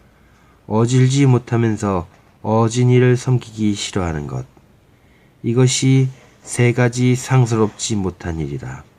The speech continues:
사람이 세 가지 꼭 궁한 짓이 있다.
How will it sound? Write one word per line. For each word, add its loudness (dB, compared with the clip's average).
사람이 2
세 0
가지 -2
꼭 -2
궁한 0
짓이 -6
있다. -10